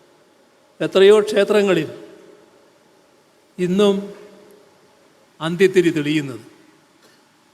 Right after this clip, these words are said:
അവിടങ്ങളിലെ ക്ഷേത്ര ജീവനക്കാർ പട്ടിണിയിലാകാത്തത്. ശബരിമല മാസ്റ്റർ പ്ലാൻ പ്രവർത്തികൾ ആരംഭിച്ച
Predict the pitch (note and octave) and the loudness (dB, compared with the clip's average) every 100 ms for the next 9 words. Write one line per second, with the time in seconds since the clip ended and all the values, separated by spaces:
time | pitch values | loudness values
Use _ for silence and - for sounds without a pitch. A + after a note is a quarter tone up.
0 | _ _ _ _ _ _ _ _ _ _ | _ _ _ _ _ _ _ _ _ _
1 | - F#3 F#3 G3+ G3+ G3+ G3 F#3+ D#3+ - | -14 -6 -4 -2 0 2 0 -2 -6 -18
2 | - - - - - - - - - _ | -16 -10 -4 -2 -4 -12 -20 -20 -20 _
3 | _ _ _ _ _ _ _ _ _ _ | _ _ _ _ _ _ _ _ _ _
4 | - F#3+ G3 G3+ F#3 F#3+ G3 F#3+ F3 F3 | -2 -2 -2 -2 0 0 0 -2 -2 -4
5 | E3+ - - _ _ _ _ _ _ _ | -6 -16 -20 _ _ _ _ _ _ _
6 | _ - D#3 D3+ F3+ F#3 E3 C#3+ C#3 C3 | _ -6 -4 -2 0 4 2 2 -4 -8
7 | - - - - _ _ _ _ _ _ | -12 -18 -20 -20 _ _ _ _ _ _
8 | _ _ _ _ _ _ _ _ _ - | _ _ _ _ _ _ _ _ _ -8
9 | F#3+ F3 A3 G#3+ A3 G3+ G3+ G#3 G#3+ G#3+ | -4 0 0 2 2 2 0 -2 -6 -2
10 | G#3+ G#3+ G#3+ - - - _ _ _ _ | -2 -2 -6 -14 -20 -20 _ _ _ _
11 | _ _ _ _ _ _ - - C#4+ C#4+ | _ _ _ _ _ _ -8 -2 -2 -2
12 | A#3 G#3 F#3+ G3+ G3+ G3 | -4 0 0 -2 -2 -4